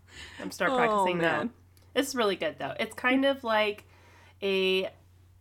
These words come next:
Speaker 1: like, an old fashioned with, like, a little bit of that, like, licorice, uh, flavor to it.
Speaker 2: Mm-hmm.
Speaker 1: So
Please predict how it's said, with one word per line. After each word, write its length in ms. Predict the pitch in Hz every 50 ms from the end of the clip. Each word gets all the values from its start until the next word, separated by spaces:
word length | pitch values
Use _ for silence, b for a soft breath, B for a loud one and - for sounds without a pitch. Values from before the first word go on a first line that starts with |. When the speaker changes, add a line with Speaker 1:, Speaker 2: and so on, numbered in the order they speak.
| - -
Speaker 1:
like, 140 | - 190 190
an 60 | 196
old 240 | - 208 208 208 202
fashioned 440 | - 214 185 175 175 - - 208 196
with, 120 | 190 185 185
like, 140 | 180 170
a 40 | 170
little 220 | 165 165 170 175 165
bit 120 | 180 175
of 60 | 170 -
that, 200 | 170 - - -
like, 180 | - - -
licorice, 640 | 175 165 165 - 180 190 190 208 208 - - - - - - - - -
uh, 200 | 208 208 208 208
flavor 340 | 208 - 208 208 214 226 233
to 140 | - 226
it. 180 | 247 240 240 240
Speaker 2:
Mm-hmm. 260 | 240 208 190 190 196 208
Speaker 1:
So 300 | 254 233 202 190 196